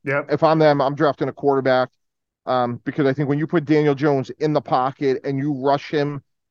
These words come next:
Speaker 2: to keep him in the pocket, he's an average player. You know, his biggest plays are outside the pocket. I think Evan Neal is somebody that, unless his foot quickness changes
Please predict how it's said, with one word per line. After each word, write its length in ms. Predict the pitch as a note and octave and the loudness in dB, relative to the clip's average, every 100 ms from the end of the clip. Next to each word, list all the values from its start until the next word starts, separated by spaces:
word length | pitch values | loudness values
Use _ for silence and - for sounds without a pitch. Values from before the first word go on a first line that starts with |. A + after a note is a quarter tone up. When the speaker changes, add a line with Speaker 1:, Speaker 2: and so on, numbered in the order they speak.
| _ | _
Speaker 2:
to 80 | D3 | -6
keep 260 | B2+ D#3+ D3 | -2 -2 2
him 140 | C#3+ C#3 - | 0 0 0
in 160 | D3+ | 2
the 80 | D3 | 2
pocket, 600 | - B2+ C#3+ - D#3+ D3+ _ _ _ | 2 0 -2 -2 0 0 _ _ _
he's 240 | - C#3 C3+ | -4 -4 -2
an 120 | B2 | -4
average 420 | A#2+ B2+ B2 - | 0 0 -2 -8
player. 460 | - C3 A#2 G#2 - | 0 2 2 0 -4
You 100 | C3 | -4
know, 60 | A#2 | 2
his 220 | D3+ D3 | 2 2
biggest 380 | D#3 C#3+ C#3 - | 0 0 0 0
plays 340 | C#3+ C3+ B2 | 2 2 0
are 180 | A#2+ A2 _ _ _ - | -2 -4 _ _ _ 2
outside 320 | C3+ - C#3 | 2 4 0
the 80 | A#2 | 0
pocket. 440 | C#3+ B2+ - B2+ - | 0 0 0 -4 -4
I 80 | |
think 220 | C#3+ D3+ - | -2 -4 -2
Evan 240 | D#3 D3+ D3 | 0 2 2
Neal 320 | C#3 D3 C#3 | 4 4 4
is 100 | C3 | 2
somebody 380 | - C3+ C3+ C3+ | -2 -2 -2 0
that, 280 | B2+ A#2+ - _ _ _ - | 2 2 -2 _ _ _ -4
unless 260 | C#3+ D#3+ | 0 0
his 140 | F3+ D3+ | -2 -6
foot 340 | - E3 D3 | -6 -6 -6
quickness 400 | - D#3 D#3 D3+ | -8 -8 -4 -4
changes 580 | - D3+ C#3+ C3+ C3+ | -2 0 0 0 -2